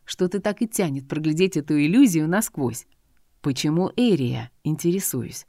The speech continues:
Тут Аши не получится. Эрия демоническое отражение сущности,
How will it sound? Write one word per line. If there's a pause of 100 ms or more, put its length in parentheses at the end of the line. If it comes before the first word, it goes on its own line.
(320)
Тут
Аши
не
получится. (140)
Эрия
демоническое
отражение
сущности,